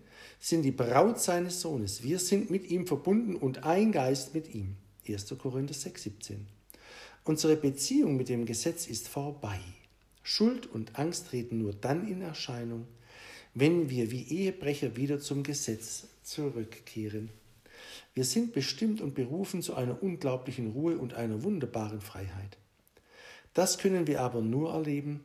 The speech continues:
wenn wir verstehen, dass wir für das Gesetz tot sind.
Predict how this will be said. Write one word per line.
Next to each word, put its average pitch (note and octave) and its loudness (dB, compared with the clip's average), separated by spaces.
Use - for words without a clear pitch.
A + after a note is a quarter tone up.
wenn B2+ 2
wir A2+ 2
verstehen, A#2 -6
dass - -6
wir A#2 -4
für F3 -4
das D3+ -4
Gesetz B2 -4
tot - -14
sind. F#2 -10